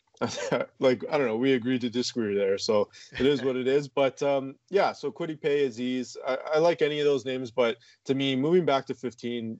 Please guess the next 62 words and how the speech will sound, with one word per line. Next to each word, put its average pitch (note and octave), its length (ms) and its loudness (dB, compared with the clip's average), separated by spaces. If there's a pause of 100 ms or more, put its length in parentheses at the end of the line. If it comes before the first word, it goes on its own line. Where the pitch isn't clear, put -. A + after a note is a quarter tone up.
(140)
uh, A2 220 2
it's, F#2+ 140 -4
it's B2+ 180 -4
just E3+ 220 2
a E3 40 6
lot A2+ 380 2
for A2+ 80 -14
me. G#2+ 160 -10
I G#2 100 -8
would A2 100 -6
have B2 200 -4
to A#2+ 80 -10
get, G#2+ 240 -2 (400)
like C3 160 2
I B2+ 60 4
sa-, C3+ 180 -4
I C3 80 2
said D#3 340 4 (100)
a C3+ 60 -4
couple A#2+ 260 -4
times A#2+ 300 -4
on A2 140 -6
Twitter A2+ 320 4
about, A2 340 2 (380)
I A#2+ 100 2
would B2 140 4
need B2+ 180 0
about A2+ 340 2
three A#2 220 0
first A2 320 0
round G#2 220 -2
picks A2 320 -2
and, G#2 120 -6
like, G2 200 -4
a - 40 -6
s-, - 140 -12 (120)
two B2+ 220 0
seconds G2 460 -2
at G2 180 0
least, G2+ 300 0
'cause A2 220 0
that's A#2+ 320 0 (440)
coming, E3+ 360 -2
that's E3 220 2
a, C#3+ 180 -6
that's D#3 180 0
a D#3+ 60 0
premium C#3+ 440 -4
pick, C3 280 -2
and, B2 160 -4
and A#2+ 260 -2
we C3 100 -2
know B2+ 220 2
New A#2 220 -2
England's A2+ 280 -8
going A2 220 2
up G#2+ 180 0
for A2 140 4
a G2+ 60 2
Q A2 240 0
B, A2 240 2
so, G2+ 340 4